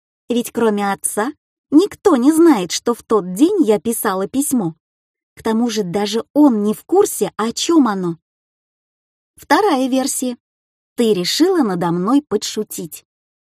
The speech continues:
Однако тут тоже мешают две вещи. Во-первых,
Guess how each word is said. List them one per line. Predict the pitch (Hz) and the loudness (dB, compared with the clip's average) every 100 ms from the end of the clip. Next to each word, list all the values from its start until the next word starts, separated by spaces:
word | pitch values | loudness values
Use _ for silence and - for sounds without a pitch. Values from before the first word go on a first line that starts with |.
| _ _ _ | _ _ _
Однако | - 208 208 214 214 | -6 -2 -2 -2 0
тут | 214 - | -2 0
тоже | 285 277 208 | 0 0 0
мешают | 196 208 226 208 175 | -4 -4 -2 -2 -2
две | 170 208 202 | 0 2 2
вещи. | 202 170 - - _ _ _ _ - | -2 -4 -8 -12 _ _ _ _ -4
Во-первых, | - 427 302 233 220 269 | 2 4 4 4 2 -4